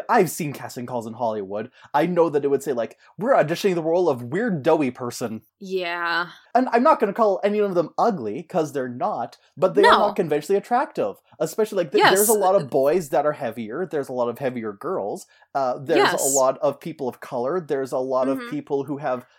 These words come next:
Speaker 1: assorted disabilities or just
Speaker 2: For
Speaker 1: weird
Speaker 2: God's sake,
Speaker 1: styles.
Speaker 2: there, there was someone in the initial Talking Heads who flat out said, "I am a trans woman." There
Speaker 1: Yeah.
Speaker 2: was someone who flat out said, "I was homeless." <laughs>
Speaker 1: There's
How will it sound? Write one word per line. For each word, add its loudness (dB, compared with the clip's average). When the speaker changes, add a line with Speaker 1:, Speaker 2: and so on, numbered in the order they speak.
Speaker 1:
assorted -2
disabilities -2
or 0
just -10
Speaker 2:
For -14
Speaker 1:
weird -6
Speaker 2:
God's 6
sake, 2
Speaker 1:
styles. -4
Speaker 2:
there, 0
there -2
was -4
someone 2
in -4
the -2
initial -2
Talking 0
Heads -2
who 0
flat 2
out -2
said, 0
"I 6
am 0
a 0
trans 0
woman." -6
There 0
Speaker 1:
Yeah. 0
Speaker 2:
was 0
someone 2
who 2
flat 2
out -2
said, -2
"I 8
was 0
homeless." 0
<laughs> -20
Speaker 1:
There's -2